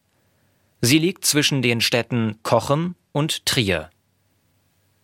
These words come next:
Was ist bei dem Unfall passiert? Der Kapitän hat sich bei dem Unfall schwer verletzt. Der Kapitän ist der Chef auf einem Schiff oder Boot.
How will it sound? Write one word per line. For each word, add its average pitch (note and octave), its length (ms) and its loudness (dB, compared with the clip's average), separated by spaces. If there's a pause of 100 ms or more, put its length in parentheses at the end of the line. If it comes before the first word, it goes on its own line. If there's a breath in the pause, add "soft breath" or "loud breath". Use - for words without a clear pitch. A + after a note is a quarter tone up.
(200)
Was A2+ 260 2
ist - 220 -4
bei C#3 100 4
dem C3 160 2
Unfall C#3+ 360 0
passiert? C3+ 640 -2 (920)
Der D3 160 6
Kapitän D3+ 720 0
hat D#3+ 160 0
sich D3+ 240 0
bei C3+ 140 4
dem C#3 180 -4
Unfall C3 500 -2
schwer A2+ 340 0
verletzt. - 520 -2 (1080)
Der F#2 100 0
Kapitän A2+ 600 0
ist D3+ 180 -2
der D3 100 4
Chef - 420 0
auf A2 220 -2
einem G2 300 -2
Schiff - 400 0
oder A2 240 0
Boot. A2 400 0